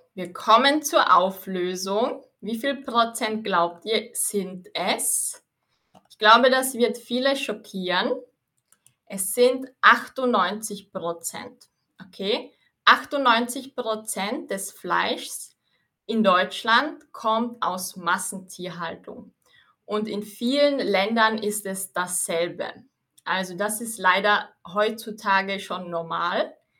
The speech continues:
Achtundneunzig Prozent kommt aus Massentierhaltung.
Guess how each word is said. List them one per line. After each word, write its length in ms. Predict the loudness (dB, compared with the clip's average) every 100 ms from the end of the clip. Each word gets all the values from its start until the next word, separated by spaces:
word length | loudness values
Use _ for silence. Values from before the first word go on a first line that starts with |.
| _ _ _ _ 4
Achtundneunzig 840 | 4 2 0 2 0 -4 -10 -10
Prozent 600 | -6 -6 -6 -6 -8 -8
kommt 320 | -6 -6 -6
aus 180 | -10 -8
Massentierhaltung. 1300 | -8 -6 -8 -12 -8 -6 -6 -6 -8 -4 -4 -4